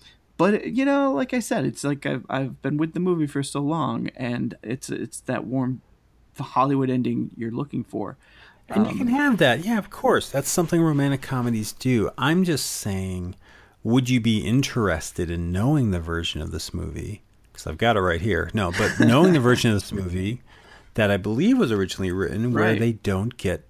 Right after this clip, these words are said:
Speaker 2: together. And could that still be an upbeat and affirming movie, reaffirming movie?
Speaker 1: Um, I think it could be. Sure. You know, you do that right. It, it very well could be. Um, you talk about, like, where it switched. It's like,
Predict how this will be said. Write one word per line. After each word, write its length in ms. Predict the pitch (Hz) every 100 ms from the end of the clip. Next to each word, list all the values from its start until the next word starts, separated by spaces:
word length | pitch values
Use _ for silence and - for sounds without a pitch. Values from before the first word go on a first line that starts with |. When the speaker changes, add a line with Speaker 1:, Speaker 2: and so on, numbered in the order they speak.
| -
Speaker 2:
together. 540 | - 135 185 233 110 95
And 140 | 110
could 140 | - 143
that 160 | 156
still 240 | - 160 143
be 180 | 139
an 120 | 127 113
upbeat 600 | 127 - 127 120 117 -
and 100 | 110
affirming 1000 | - - - - - 139 127 113 104 101
movie, 300 | 101 95 65
reaffirming 600 | 92 98 - 98 92 87
movie? 400 | 90 78 - 117
Speaker 1:
Um, 540 | 147 151 147 147 147 -
I 80 | 147
think 240 | - -
it 140 | 131 -
could 240 | 151 131
be. 280 | 165 214 208
Sure. 640 | - - 262 254 107 - - _
You 140 | 127
know, 360 | 110 135 175 -
you 300 | - - 131
do 160 | 127 131
that 200 | 123 -
right. 360 | 107 120 156 214 - _ _ - _
It, 200 | 139 - -
it 160 | 139
very 280 | 131 143 143
well 140 | 156 190
could 200 | 139 120
be. 320 | 113 107 90
Um, 460 | 139 131 123 120 113
you 100 | 131
talk 240 | - 151
about, 240 | 139 131 98
like, 160 | 110
where 240 | 123 135 131
it 100 | 113
switched. 600 | - - 175 - - -
It's 140 | 127
like, 260 | 131 123